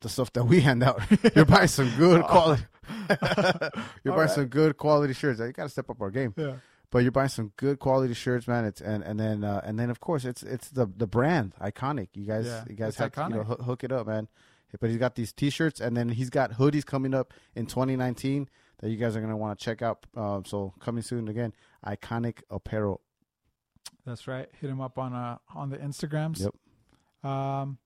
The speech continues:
Speaker 2: that's pretty much it. Shout out to, to everybody else that came on the show this year to promote their business. We got, uh, Vinyl Smacked Multiplanes, uh, which I don't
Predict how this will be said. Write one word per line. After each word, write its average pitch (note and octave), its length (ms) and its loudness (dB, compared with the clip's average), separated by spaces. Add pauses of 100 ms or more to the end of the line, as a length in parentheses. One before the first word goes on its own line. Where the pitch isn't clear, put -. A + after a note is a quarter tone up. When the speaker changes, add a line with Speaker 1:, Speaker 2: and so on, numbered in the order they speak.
(440)
Speaker 2:
that's A3 140 -8
pretty B3 160 -6
much E3+ 260 -4
it. D3+ 180 -2
Shout E3+ 240 -2
out E3 160 0
to, D3 240 -4
to C#3 420 -10 (520)
everybody D3+ 400 -4
else D3 420 -4 (140)
that C#3 180 -6
came D3 200 -14
on C#3+ 100 -14
the C#3 80 -14
show C#3 240 -12
this C#3 220 -14
year C#3 220 -4
to B2+ 360 -8 (160)
promote C3+ 320 -10
their C3 140 -10
business. C#3 560 -10 (420)
We C3+ 120 -8
got, C3 220 -6
uh, A#2+ 320 -10 (400)
Vinyl C#3+ 340 0
Smacked C#3+ 420 -4
Multiplanes, D3 800 -2 (440)
uh, C3+ 220 -2
which C3+ 240 -4
I D3+ 100 -4
don't D#3 320 -2